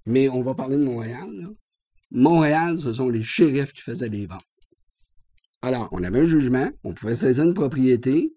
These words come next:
l'avocat faisait le bref, et c'est lui, c'est le shérif qui exécutait. Je vois très mal un avocat prendre le téléphone, appeler le shérif,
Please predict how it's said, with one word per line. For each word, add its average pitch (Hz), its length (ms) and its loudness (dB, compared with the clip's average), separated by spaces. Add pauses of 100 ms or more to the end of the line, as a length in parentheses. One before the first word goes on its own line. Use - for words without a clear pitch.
(1400)
l'avocat 98 420 -4
faisait 139 280 0
le 117 60 -2
bref, 131 540 -4 (1600)
et 90 80 -8
c'est 110 220 -4
lui, 107 340 -8
c'est 104 260 -8
le 101 120 -6
shérif 175 500 2
qui 120 100 -6
exécutait. 104 680 -8 (680)
Je 107 260 -4
vois 165 340 -4
très 214 400 -4
mal 104 380 -8
un 110 240 -6
avocat 143 420 -12 (880)
prendre 185 320 2
le 131 80 -6
téléphone, 131 600 -8
appeler 123 320 -8
le 131 60 -6
shérif, 120 460 -8